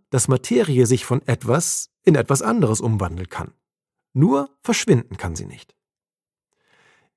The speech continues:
In England kam ein junger Mann namens Humphrey Davy mit einem neuen Element nach dem anderen an. Kalium, Natrium, Magnesium, Calcium, Strontium, Aluminium.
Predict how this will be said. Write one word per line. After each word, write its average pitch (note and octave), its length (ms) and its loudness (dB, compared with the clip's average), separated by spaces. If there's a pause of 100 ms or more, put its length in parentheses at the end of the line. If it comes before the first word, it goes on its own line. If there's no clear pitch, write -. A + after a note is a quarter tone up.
(120)
In C#3+ 180 6
England F3 520 2
kam C#3+ 300 2
ein A#2 160 2
junger G3 260 4
Mann A2+ 260 2
namens G2+ 560 -2
Humphrey A2+ 400 0
Davy C3 560 2
mit - 320 -2
einem F3 540 2
neuen A#2+ 320 4
Element G2+ 480 -2
nach G2+ 160 -6
dem D#3 200 2
anderen F2 380 -4
an. E2+ 220 -10 (380)
Kalium, D3+ 760 2 (180)
Natrium, A#2 720 2 (180)
Magnesium, B2 800 2 (180)
Calcium, A#2+ 640 2 (140)
Strontium, C#3+ 720 0 (200)
Aluminium. C3+ 680 2